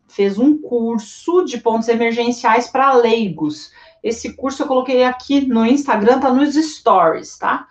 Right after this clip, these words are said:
O pessoal aqui do YouTube fez e eles não tão disponíveis aqui, mas no final eu ponho, se alguém tiver interesse, quiser adquirir.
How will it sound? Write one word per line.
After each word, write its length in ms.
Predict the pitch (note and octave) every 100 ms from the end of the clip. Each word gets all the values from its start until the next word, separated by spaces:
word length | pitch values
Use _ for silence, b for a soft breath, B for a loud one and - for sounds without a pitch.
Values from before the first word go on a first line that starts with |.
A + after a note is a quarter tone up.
| _
O 180 | - _
pessoal 380 | B3+ B3+ C4 B3+
aqui 220 | A#3 A#3+
do 80 | G#3
YouTube 380 | A#3 A#3+ A3 B3
fez 440 | - B3 D4+ -
e 60 | D4
eles 240 | C4+ C4+
não 200 | C4+ C#4+
tão 160 | C#4 C4
disponíveis 520 | B3+ - B3+ A#3+ A#3+
aqui, 460 | C4 C4 - A#3+ - -
mas 180 | C4+ C#4
no 140 | D4+
final 320 | D4+ D4 C4+
eu 140 | D4+ D4+
ponho, 320 | A3 A#3 B3
se 180 | - A3+
alguém 240 | A3 A3+
tiver 200 | A#3 A3+
interesse, 460 | A#3 A3+ A#3 A#3+ -
quiser 260 | A#3+ A3+
adquirir. 500 | A3 - B3+ F3+ -